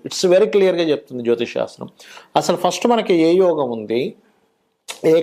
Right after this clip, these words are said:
కనెక్టివిటీలో ప్లానెట్ ఉంది, మనం ఏ పని చేస్తున్నాం అంటే ఎలా అంటే సింపుల్గా మార్కెట్ ఏముంది,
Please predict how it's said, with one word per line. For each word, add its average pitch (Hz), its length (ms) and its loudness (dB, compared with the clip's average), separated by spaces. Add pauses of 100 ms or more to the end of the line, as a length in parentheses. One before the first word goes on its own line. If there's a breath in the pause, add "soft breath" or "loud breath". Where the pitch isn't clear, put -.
కనెక్టివిటీలో 175 640 -2
ప్లానెట్ 123 420 -4
ఉంది, 131 360 -4 (280 loud breath)
మనం 180 220 0
ఏ 180 40 0 (100)
పని 147 180 -2
చేస్తున్నాం 113 420 -8 (960)
అంటే 160 240 2
ఎలా 156 120 2 (100)
అంటే 160 140 -4
సింపుల్గా 151 380 -4 (120)
మార్కెట్ 147 420 -2
ఏముంది, 117 440 -4